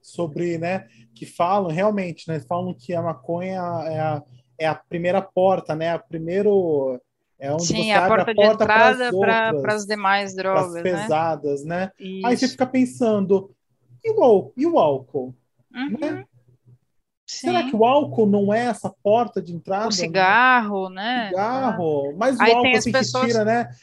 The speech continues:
Speaker 1: O
Speaker 2: É.
Speaker 1: álcool tem a questão, né, de tirar a pessoa, né, de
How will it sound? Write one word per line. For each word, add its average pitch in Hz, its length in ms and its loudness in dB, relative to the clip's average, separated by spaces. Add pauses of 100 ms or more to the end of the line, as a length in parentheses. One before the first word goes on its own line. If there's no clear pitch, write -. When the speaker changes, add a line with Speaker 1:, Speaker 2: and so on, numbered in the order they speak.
(140)
Speaker 1:
O 208 40 -2
Speaker 2:
É. 202 80 6
Speaker 1:
álcool 240 280 4
tem 220 240 0
a 202 40 0
questão, 214 460 -2
né, 214 160 -2
de 180 460 -4
tirar 190 440 -2
a 214 40 0
pessoa, 202 640 2
né, 190 160 -2
de 160 520 -4